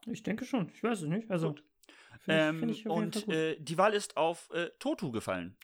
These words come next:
Speaker 1: Totu, ja.
Speaker 2: Genau. Also würde ich sagen, kommen wir jetzt zum Totu. Und Totu steht für, äh, Tip of the Universe.
Speaker 1: Ja.
Speaker 2: Man muss das Tip aber deutsch sagen, fällt mir auf, weil so, Tip ist ja sonst,
Speaker 1: Ja, so ein, so ein
Speaker 2: ähm,
Speaker 1: Tipp, also, ähm,
Speaker 2: ist ja sonst, äh,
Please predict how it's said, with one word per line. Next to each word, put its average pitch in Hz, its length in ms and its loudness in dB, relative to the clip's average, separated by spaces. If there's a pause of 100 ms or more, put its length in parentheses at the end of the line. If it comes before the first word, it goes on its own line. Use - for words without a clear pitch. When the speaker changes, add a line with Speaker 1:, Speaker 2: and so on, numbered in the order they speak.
Speaker 1:
Totu, 165 380 -4
ja. 196 180 -2 (720)
Speaker 2:
Genau. 311 260 -10 (1040)
Also 180 380 4
würde 175 140 0
ich - 80 -6
sagen, 170 240 2
kommen 175 200 -2
wir 175 60 -2
jetzt - 280 -8
zum 170 320 -6
Totu. 110 480 -8
Und 143 280 -8
Totu 226 260 -6
steht 185 260 -4
für, 160 260 -4
äh, 135 180 -2 (180)
Tip 220 340 -2
of 92 220 -2
the 117 260 -4
Universe. - 760 -8
Speaker 1:
Ja. 165 180 4 (600)
Speaker 2:
Man 120 120 -2
muss 202 140 -2
das - 160 -6
Tip 247 240 -4
aber 139 180 0
deutsch 165 300 -2
sagen, 104 300 -4
fällt - 180 -12
mir 107 100 -6
auf, - 200 -4
weil 110 100 -2
so, 110 160 -6
Tip 120 340 -12
ist - 140 -12
ja 131 80 -6
sonst, 123 480 -8 (160)
Speaker 1:
Ja, 143 400 8
so 139 120 2
ein, 135 180 2
so 147 80 0
ein 135 80 4
Speaker 2:
ähm, 131 60 0
Speaker 1:
Tipp, 139 200 -2
also, 139 260 2
ähm, 131 480 -2
Speaker 2:
ist 135 120 -12
ja 139 100 -4
sonst, 131 380 -8
äh, 117 480 -4